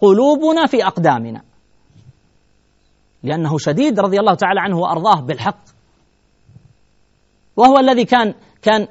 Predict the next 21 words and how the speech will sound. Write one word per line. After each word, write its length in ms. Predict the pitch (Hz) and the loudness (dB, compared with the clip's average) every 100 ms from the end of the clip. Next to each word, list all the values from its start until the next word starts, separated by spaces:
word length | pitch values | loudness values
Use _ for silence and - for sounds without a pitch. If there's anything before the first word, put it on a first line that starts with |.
| - | 0
يبكي 460 | 196 285 - 214 | 4 4 4 0
بكاء 440 | 190 185 233 190 190 | 0 2 2 2 -2
عظيما 380 | 185 208 190 | -2 -2 -2
في 80 | 160 | -4
الصلاة 360 | 180 - 214 220 | -6 0 2 2
إذا 160 | 196 180 | 0 2
وقف 300 | 220 220 170 | 2 2 -2
بين 220 | 170 196 | -2 -4
يدي 180 | 180 156 | -4 -2
ربه 260 | 190 165 | -2 -2
سبحانه 580 | 147 165 143 151 143 185 - _ _ - | -4 -4 -4 -2 -4 -6 -12 _ _ -10
وتعالى، 500 | 143 - 220 147 - - _ _ _ - | -4 -2 -2 -4 -8 -20 _ _ _ -4
حتى 360 | - 247 - | -2 -2 2
إن 320 | 233 262 233 196 | 2 2 0 0
عبد 280 | 185 170 | -2 0
الله 300 | 208 240 226 | 0 2 2
بن 140 | 147 185 | 0 -2
عباس 460 | 185 170 214 170 | -2 0 0 0
رضي 200 | 180 180 | -2 -2
الله 260 | 196 220 175 | 0 0 2
عنه 220 | 180 196 | 0 -2